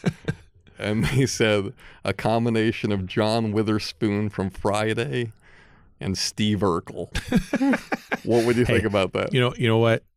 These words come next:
Speaker 1: I, it's, that's, to me, to, to look at the good side of it is like, yeah, it's just this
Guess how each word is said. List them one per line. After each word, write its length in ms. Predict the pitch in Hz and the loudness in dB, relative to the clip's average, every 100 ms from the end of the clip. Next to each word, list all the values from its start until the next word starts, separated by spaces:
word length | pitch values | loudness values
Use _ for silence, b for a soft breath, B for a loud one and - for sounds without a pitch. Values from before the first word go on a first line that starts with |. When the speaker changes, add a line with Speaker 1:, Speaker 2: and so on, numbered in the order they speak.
| _ _ _ | _ _ _
Speaker 1:
I, 240 | 95 95 95 | -6 -4 -4
it's, 320 | 104 107 - - - | -4 -4 -6 -10 -6
that's, 680 | 120 98 92 120 151 - | -4 -2 0 0 0 -4
to 160 | - - | -2 0
me, 520 | 127 135 127 113 110 - | 0 0 0 0 -2 -8
to, 100 | - | -10
to 160 | 113 127 | -4 0
look 140 | 120 | 0
at 60 | 107 | 0
the 80 | 104 | -4
good 240 | 104 123 | 0 0
side 240 | - 98 98 | 0 0 -2
of 80 | |
it 80 | 95 | -2
is 120 | 98 | -4
like, 160 | 92 98 | -6 -4
yeah, 220 | 139 90 78 | -4 -4 -4
it's 180 | - | -6
just 180 | - 101 | -4 -4
this 160 | 117 | -4